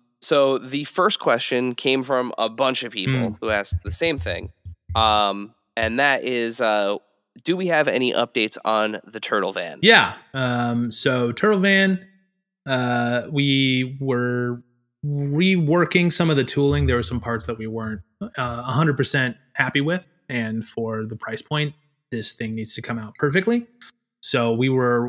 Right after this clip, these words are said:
Speaker 2: working on some of that stuff, um, and we just got the revised test shots of it.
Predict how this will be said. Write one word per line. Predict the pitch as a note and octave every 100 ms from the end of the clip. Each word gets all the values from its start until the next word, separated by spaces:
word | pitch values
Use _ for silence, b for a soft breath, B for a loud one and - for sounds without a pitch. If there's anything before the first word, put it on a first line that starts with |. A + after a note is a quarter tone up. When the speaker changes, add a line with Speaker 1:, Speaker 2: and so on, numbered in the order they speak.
| A#2
Speaker 2:
working | C#3 D3 F3+ F3+ E3+
on | D#3+
some | E3
of | D3
that | D3 D3
stuff, | - C#3+ - - _ C3+
um, | B2 A#2+ A#2+ B2 B2+ -
and | B2+ A#2+ A#2 A2+ A#2
we | B2+ B2 A#2
just | - D3+ D3 -
got | C3+ C3
the | C3 B2
revised | A#2 G#2+ B2 C3+ C3 B2+ - - -
test | - A2
shots | - A2 -
of | A2+ A2
it. | A2